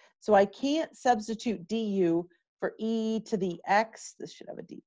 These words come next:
x. <clears throat> I can't substitute that in because of the five. So I'm going to divide the five over so that you have D U divided by five <clears throat> equals e to the five x. So when I substitute these back in, I do like to write that at the end,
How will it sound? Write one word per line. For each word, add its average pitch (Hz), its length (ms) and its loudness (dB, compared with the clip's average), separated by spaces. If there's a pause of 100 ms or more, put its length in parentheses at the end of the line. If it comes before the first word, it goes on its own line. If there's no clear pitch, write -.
(100)
x. - 280 -10 (100)
<clears throat> 247 640 -2
I 180 80 4
can't 254 280 0
substitute 233 640 -2
that 214 220 8
in 196 340 6 (360)
because 196 160 2
of 185 80 0
the 170 80 0
five. 160 480 4
So 190 160 4
I'm 190 160 4
going 190 300 2
to 190 120 -4
divide 175 580 2
the 277 80 2
five 233 400 4
over 175 440 4 (300)
so 190 200 2
that 175 220 4
you 190 140 2
have 160 280 2
D 190 100 -2
U 208 360 2
divided 165 380 4
by 151 180 4
five 254 680 6 (680)
<clears throat> 233 360 2
equals 196 480 2
e 214 180 2
to 214 140 0
the 185 80 4
five 160 300 8
x. - 380 -2
So 208 220 2
when 202 160 6
I 170 100 4
substitute 233 680 2
these 262 180 0
back 226 260 4
in, 240 140 2
I 208 120 4
do 277 260 -2
like 339 240 4
to 269 80 -6
write 269 180 4
that 247 160 4
at 226 140 2
the 202 160 2
end, 185 360 2